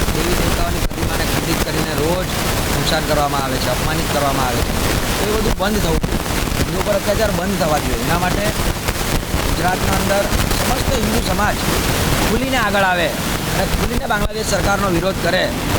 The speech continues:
આજે માનવતા શર્મસાર થઈ ગઈ છે, એટલે હવે બાંગ્લાદેશ સરકાર જાગે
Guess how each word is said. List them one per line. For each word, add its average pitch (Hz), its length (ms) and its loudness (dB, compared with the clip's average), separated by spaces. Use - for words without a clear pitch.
આજે 175 240 0
માનવતા 185 460 0
શર્મસાર 185 540 0
થઈ 170 180 0
ગઈ 156 180 2
છે, 123 120 0
એટલે 185 240 0
હવે 165 260 2
બાંગ્લાદેશ 208 460 0
સરકાર 185 300 0
જાગે 165 340 0